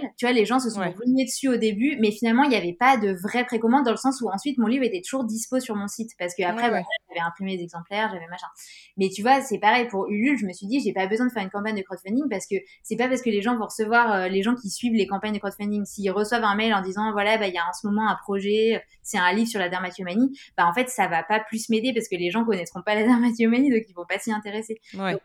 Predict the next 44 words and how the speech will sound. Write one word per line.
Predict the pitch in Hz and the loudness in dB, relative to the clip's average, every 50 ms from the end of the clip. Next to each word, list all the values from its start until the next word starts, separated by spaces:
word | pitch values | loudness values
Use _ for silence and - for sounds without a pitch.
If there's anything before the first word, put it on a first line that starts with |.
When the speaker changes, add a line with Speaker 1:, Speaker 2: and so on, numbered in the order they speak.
| - - - | -8 -2 0
Speaker 1:
encore | 233 233 | 2 4
une | 233 226 | 4 4
fois, | 226 233 269 277 | 4 4 2 0
tu | 277 254 214 | 0 -2 -2
vois, | 214 233 247 247 | 0 0 0 0
je, | 214 190 180 180 | -2 -4 -6 -6
c'était | 175 - 196 - - 175 | -6 -8 -10 -8 -8 -6
pas, | 175 208 208 226 226 220 214 202 196 202 | -2 2 2 4 4 4 4 2 2 -2
c'était | - - 185 - | -6 -10 -8 -8
pas | 180 | -8
stratégique | 185 - 214 202 202 202 202 196 - _ | -6 -6 -8 -10 -8 -8 -10 -10 -10 _
pour | - 196 | -12 -10
moi, | 208 196 185 - | -10 -10 -10 -12
quoi. | 185 175 _ _ _ _ _ _ _ _ _ _ _ _ _ _ _ _ _ - | -16 -20 _ _ _ _ _ _ _ _ _ _ _ _ _ _ _ _ _ -8
Speaker 2:
Ok. | 180 180 175 170 147 165 _ _ - - 196 - | -8 -8 -6 -8 -10 -12 _ _ -20 -18 -10 -8
Donc, | 180 196 - | -8 -6 -4
ton | - 214 | -4 -4
livre, | 214 247 277 254 226 | -2 -2 -4 -4 -4
il | 220 190 | -6 -8
sort | - - 233 214 233 233 - - _ _ _ _ _ _ _ _ _ _ _ _ _ _ _ _ _ _ _ _ _ - | -4 -2 0 0 -2 -2 -6 -20 _ _ _ _ _ _ _ _ _ _ _ _ _ _ _ _ _ _ _ _ _ -10
quand | - 185 180 - _ _ _ _ - | -8 -8 -8 -8 _ _ _ _ -14
exactement ? | - 165 156 160 - - - 156 156 190 | -14 -10 -10 -10 -12 -10 -12 -6 0 4
Speaker 1:
Euh, | 226 220 214 214 214 | 4 6 6 4 4
du | 202 220 226 | 4 2 2
coup, | 247 | 4
mon | 294 294 269 | 4 4 4
livre, | 262 277 285 | 4 4 2
il | 277 220 | 2 0
est | 190 180 | 0 -2
sorti | 180 - - - 240 233 233 - 240 | -2 -4 -2 -2 -2 -2 -2 -4 -2
donc | 226 202 - | -2 -2 -2
en | 175 170 180 | -2 -4 -4
juin | 170 170 190 214 226 247 247 247 | -4 -6 -6 -2 0 0 0 2
deux | 226 233 | 2 0
mille | 214 208 196 | 0 0 -2
vingt | 190 202 202 - | -2 -4 -4 -4
et | 196 185 | -4 -4
un, | 185 247 339 | -4 -4 -4
donc | 277 196 | -4 -6
ça | - 175 | -6 -8
fait | - 170 - | -14 -14 -10
un | - 190 190 190 175 | -8 -8 -6 -6 -8
an. | 196 262 _ _ _ - 190 185 | -10 -12 _ _ _ -12 -8 -6
Speaker 2:
Ouais. | 170 147 - | -6 -6 -8